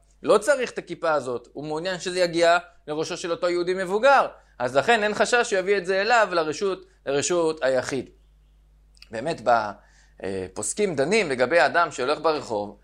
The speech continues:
ברשות הרבים, אולי באיזשהו מקום בחוץ לארץ, שאין שם עירוב, ורוח חזקה העיפה לו את המגבעת או את הכיפה,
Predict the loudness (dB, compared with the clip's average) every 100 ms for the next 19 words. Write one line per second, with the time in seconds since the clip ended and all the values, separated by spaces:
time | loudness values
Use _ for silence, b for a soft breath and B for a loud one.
0 | _ -6 -4 0 2 2 0 -2 -10 _
1 | _ _ -2 -2 -2 -8 -10 -6 -4 -4
2 | -4 -4 2 4 4 2 -6 -10 -8 -6
3 | 0 0 0 -2 -4 -12 b b b b
4 | _ -2 4 6 6 4 4 0 2 0
5 | 0 -6 -4 -2 -2 -2 -2 -2 -2 -2
6 | -4 -4 2 4 4 0 -6 -8 -8 0
7 | 2